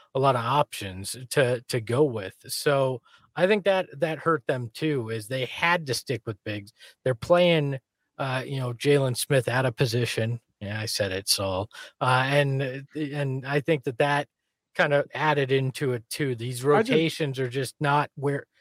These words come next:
Speaker 1: not Jalen specifically, but the fact that these rotations aren't where, what, where they've been. They're still trying to figure out, uh, stuff with the second unit because, you know, you've had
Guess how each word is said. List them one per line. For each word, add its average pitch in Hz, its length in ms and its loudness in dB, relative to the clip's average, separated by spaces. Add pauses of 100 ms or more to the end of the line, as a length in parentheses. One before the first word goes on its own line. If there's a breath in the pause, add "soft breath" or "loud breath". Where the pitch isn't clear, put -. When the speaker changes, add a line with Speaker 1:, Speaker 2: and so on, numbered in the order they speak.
(160)
Speaker 1:
not 202 240 2
Jalen 190 540 2
specifically, 143 800 -2
but 135 140 -6
the - 40 -12
fact 175 320 0
that 170 140 -6
these 139 180 -4
rotations 147 760 0 (380)
aren't 175 280 2
where, 160 240 4
what, 143 280 2 (100)
where 151 260 0
they've 131 260 -2
been. 131 460 2 (380)
They're 139 140 0
still 175 280 2
trying 165 300 2
to 139 40 2
figure 151 400 0
out, 143 300 2 (440)
uh, 147 160 -10
stuff - 440 0
with 151 100 -2
the 139 80 -4
second 139 420 0
unit 143 340 2
because, 123 340 0
you 131 100 -4
know, 120 80 -4
you've 123 180 -10
had 135 200 -2